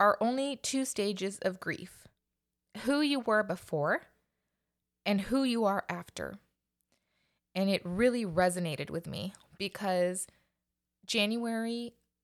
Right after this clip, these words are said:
seventh was a very hard day. It was the day, um, five years ago that my little girl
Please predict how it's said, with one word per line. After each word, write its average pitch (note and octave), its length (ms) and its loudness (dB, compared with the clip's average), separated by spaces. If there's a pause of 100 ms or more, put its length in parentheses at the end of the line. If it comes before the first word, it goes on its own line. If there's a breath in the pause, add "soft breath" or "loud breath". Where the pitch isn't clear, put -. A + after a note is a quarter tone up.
(120)
seventh - 920 -4 (560)
was G3 600 0 (200)
a G3 40 -6
very G#3 280 0
hard F#3 260 -2
day. E3 300 -2 (440 loud breath)
It G#3 120 2
was G3 160 -2
the G#3 100 -2
day, G3 460 0
um, F3 500 -2 (960)
five G#3+ 480 2
years F#3 400 -4
ago E3+ 560 -4 (580 loud breath)
that F#3+ 300 -2
my F3+ 580 -4 (340)
little G3 300 -4
girl F3+ 540 -2